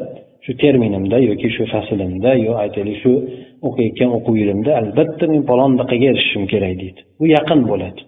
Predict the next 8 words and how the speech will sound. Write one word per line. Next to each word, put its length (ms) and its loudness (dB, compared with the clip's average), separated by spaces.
Uzoqroq 420 4
bo'lgan, 300 4
aytaylik, 440 2
ehtimol, 400 0
gimnaziyani 600 2
bitirishlik 480 -4
yoki 220 -4
bo'lmasa 380 -4